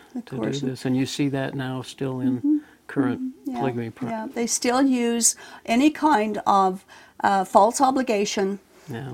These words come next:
Speaker 1: uh, fear and guilt, um, <laughs> shame, you know, whatever
Speaker 2: Yeah.
Speaker 1: it takes.
Speaker 2: Well, I know it affected, uh, some of the people I've talked to over the years about, uh, when their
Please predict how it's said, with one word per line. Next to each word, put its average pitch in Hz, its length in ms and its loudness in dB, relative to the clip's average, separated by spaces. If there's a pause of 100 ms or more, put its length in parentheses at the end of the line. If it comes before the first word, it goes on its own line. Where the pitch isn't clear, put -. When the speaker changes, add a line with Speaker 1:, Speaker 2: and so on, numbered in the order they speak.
Speaker 1:
uh, 190 240 0
fear 240 580 2
and 202 160 0
guilt, - 600 0 (600)
um, 170 520 -2 (500)
<laughs> - 500 -20
shame, 214 640 0
you 226 140 -2
know, 185 120 2
whatever 208 440 0
Speaker 2:
Yeah. 214 60 -4
Speaker 1:
it - 80 -10
takes. - 600 0 (440)
Speaker 2:
Well, 135 100 -4
I 139 100 4
know 165 200 6
it 147 80 6
affected, 127 600 0
uh, 117 320 -2 (100)
some 147 220 2
of 131 80 2
the 110 60 -8
people 120 320 2
I've 110 160 -4
talked 131 320 2
to 120 160 -2
over 117 160 -4
the 110 100 -6
years 127 400 0
about, 120 480 -10
uh, 110 220 -6 (100)
when 131 200 -4
their 123 180 -4